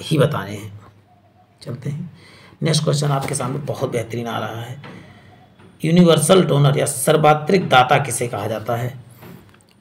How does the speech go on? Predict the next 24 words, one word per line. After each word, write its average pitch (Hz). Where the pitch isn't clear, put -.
एबी 175
प्लस 151
को 156
या 175
एबी 147
समूह 151
को 165
या 151
बी 147
प्लस 151
को 196
या 190
ओ 147
समूह 117
को। -
सर्वात्रिक 160
यानी 151
सबको 170
देने 127
वाला 117
किसे 117
कहा 113
जाता 113
है? 143